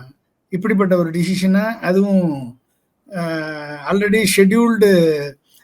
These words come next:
appointments எல்லாம் ட்வென்டி தேர்ட், ஏப்ரல் ட்வென்டி தேர்ட் வச்சிருக்காரு. ஏப்ரல் ட்வென்டி ஃபர்ஸ்ட் வந்து பிசினஸ் அட்வைசரி கமிட்டி மீட்டிங் வந்து,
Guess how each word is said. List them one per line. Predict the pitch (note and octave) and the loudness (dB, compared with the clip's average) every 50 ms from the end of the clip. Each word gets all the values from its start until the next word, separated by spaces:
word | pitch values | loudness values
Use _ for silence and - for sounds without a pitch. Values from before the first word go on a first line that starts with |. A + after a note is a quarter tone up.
| - - | -4 -4
appointments | E3 - - G#3+ A3 G#3 G3+ G3 F#3+ F3 - | -4 2 4 2 4 4 2 2 2 2 2
எல்லாம் | F3+ F3 F3+ G3 G3 F#3 | 0 0 0 0 0 0
ட்வென்டி | F#3 F#3 F#3+ G3 G#3 F#3 F#3+ | 0 0 0 0 0 -4 2
தேர்ட், | - G3 G3+ G3+ F#3 E3 | 4 4 4 4 4 2
ஏப்ரல் | F3+ G#3 G3+ G3+ G3+ F#3+ | 2 2 2 2 0 -2
ட்வென்டி | F3 F3+ F#3 F#3 G3 F#3 F#3 | 0 0 -2 0 -2 -2 0
தேர்ட் | G3 G3+ G#3+ G3+ G3 F3+ | 2 2 2 4 2 0
வச்சிருக்காரு. | E3+ - F3+ E3+ E3 D#3 D3 E3 F3+ F#3+ F#3+ _ _ _ _ _ _ _ _ _ _ - | 0 0 -2 -2 -2 -4 -2 -2 -4 -4 -6 _ _ _ _ _ _ _ _ _ _ -2
ஏப்ரல் | F3+ G3+ G3 G3 G#3 G3+ F3 | -2 0 0 0 0 -2 0
ட்வென்டி | F#3+ F#3 F#3 F3+ G#3 F#3+ | 0 0 0 0 -2 -2
ஃபர்ஸ்ட் | F#3+ F#3+ F#3+ F3+ F#3 - - A#3 | 2 2 2 2 0 -2 -2 0
வந்து | A3 G3+ F3+ F3 E3+ G3+ G#3 G#3 G3 F#3+ F3+ E3+ D#3+ D3+ C#3+ D3 C#3+ _ _ _ _ _ _ _ _ _ - E3+ | 0 2 0 0 0 0 0 2 2 2 0 0 -2 -4 -4 -8 -10 _ _ _ _ _ _ _ _ _ -6 -4
பிசினஸ் | F#3+ F#3+ A3 A#3 G#3+ G3 | -2 0 2 2 2 2
அட்வைசரி | G3+ F3 E3+ G3 F#3+ - F3+ F3+ | 2 2 4 4 4 4 2 0
கமிட்டி | E3+ E3+ E3+ E3+ E3 E3 D#3+ | 0 0 0 0 0 -2 -2
மீட்டிங் | E3 F3 F#3 F3+ F#3 F#3 F3+ F3 | 0 0 -2 0 -2 -2 -2 -2
வந்து, | E3 D#3+ D#3+ F#3+ G3 G3 F#3 E3+ D#3 C#3+ - | -2 -2 0 0 2 2 2 0 -2 -6 -10